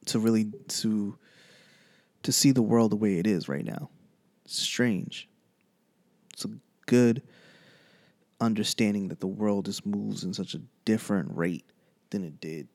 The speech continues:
like I said, six months ago. You're in a place where everything that could be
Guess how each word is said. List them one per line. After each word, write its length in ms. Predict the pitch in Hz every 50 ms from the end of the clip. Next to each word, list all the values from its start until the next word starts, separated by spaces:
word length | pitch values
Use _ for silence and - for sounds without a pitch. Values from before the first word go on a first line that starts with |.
| _ _ _ _ _ _ _ _ _ - -
like 140 | - - -
I 60 | -
said, 340 | - - - 233 - - -
six 260 | - - 175 - -
months 240 | 143 143 127 - -
ago. 240 | - - - - - - - _ _ _ _ _ _ _ _ _ _ _ _ _ _ _ _ _ _ _ _ _ _ _ _ _ _ _ _ _ _ _ -
You're 180 | - 139 143
in 180 | - 151 175 170
a 60 | 151
place 460 | - - - 131 123 123 110 - - -
where 420 | 104 101 101 98 95 90 80 - - - _ _ _ - - - _ _ _ _ _ _ _ _ _ _ - - - - _ _ - - - - - -
everything 640 | - 143 147 156 143 131 - 120 113 110 107 107 107 - - - - - _ _ _ _ _ _ _ _ -
that 420 | 85 - 107 104 98 92 80 - _ _ _ _ _ _ _ _ _ _ - - _ _ - - _ _ _ _ - - - _ _ _ _ - -
could 340 | - - - 165 151 127 120
be 380 | - 104 98 95 90 87 -